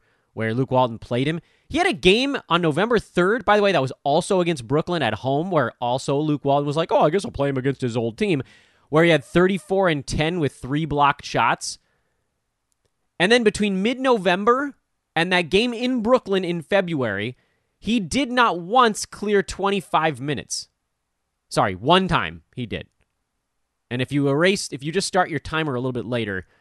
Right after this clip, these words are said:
between November nineteenth and February second, one month, two month, two and a half months, he didn't clear twenty-five minutes, not even one time. And then in Brooklyn,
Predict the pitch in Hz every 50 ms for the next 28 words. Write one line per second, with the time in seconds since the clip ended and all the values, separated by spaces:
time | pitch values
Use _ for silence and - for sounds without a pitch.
0 | _ _ _ _ _ _ - 143 - - 175 165 147 131 117 117 156 175 190 190
1 | 160 151 147 147 160 180 185 - - - 160 156 170 220 - - - _ _ _
2 | _ _ _ _ - 135 135 120 - - 160 165 170 180 180 170 151 - - -
3 | - 151 139 - 185 190 226 - _ _ _ _ _ _ _ _ _ _ _ _
4 | _ _ _ _ _ _ _ _ _ _ _ _ _ _ - 117 135 139 139 120
5 | 98 95 - - 156 151 131 104 90 - - - 202 226 226 214 180 170 175 160
6 | - - 139 151 147 123 - - 120 117 113 110 107 - 123 110 104 - 113 110
7 | 101 101 - 95 90 87 82 92 78 - - - 120 123 131 117 107 101 101 107
8 | 127 131 135 120 131 123 101 87 90 95 104 120 120 117 - _ - 262 302 349
9 | 339 330 320 285 320 330 277 - - 151 135 135 165